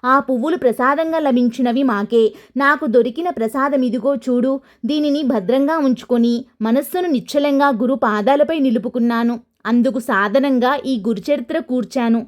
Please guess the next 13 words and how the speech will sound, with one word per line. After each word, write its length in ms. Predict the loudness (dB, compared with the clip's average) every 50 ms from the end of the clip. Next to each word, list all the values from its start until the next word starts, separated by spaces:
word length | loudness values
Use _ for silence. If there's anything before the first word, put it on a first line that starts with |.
| -4 0
అంతేగాని 720 | 0 2 2 2 2 0 2 0 -2 0 0 0 0 -2 -6 _ _ _ -8 -4 -2
గురు 180 | -2 0 0 0
మహిమను 500 | 0 -2 0 0 0 0 0 -2 -4 -6
పూర్తిగా 600 | -4 -2 -2 -2 -2 -2 -4 -2 -2 0 0 0
వివరించడం 800 | 0 0 0 0 2 2 0 0 -2 -2 -4 -4 -2 -2 -4 -8 -10 _ _ _ -2
మహామహితాత్ములకు 1400 | 0 0 0 2 2 2 4 4 2 0 0 -2 -2 -2 0 0 0 -2 -2 -4 -4 -6 -2 0 0 0 0 -2
మాత్రమే 520 | -2 0 0 0 0 0 -2 -2 -2 -2 -4
సాధ్యమవుతుంది." 920 | -4 -4 -2 -2 0 0 0 2 2 0 0 2 2 2 2 2 -2 -4 _ _ _ _ -4
ఇది 340 | -4 -2 -2 -2 -4 -2 -2
ఇహంలో 460 | -2 -2 0 0 2 2 4 2 2
పురుషార్థాలను, 1040 | 2 0 -6 -8 -6 -4 -4 -4 -4 -4 -2 -2 -2 -2 0 0 -2 -2 -2 -4 -6 -10 _ _ -10 -4 -2
అటు 160 | -2 -2 0
తర్వాత 400 | 2 2 2 4 2 0 0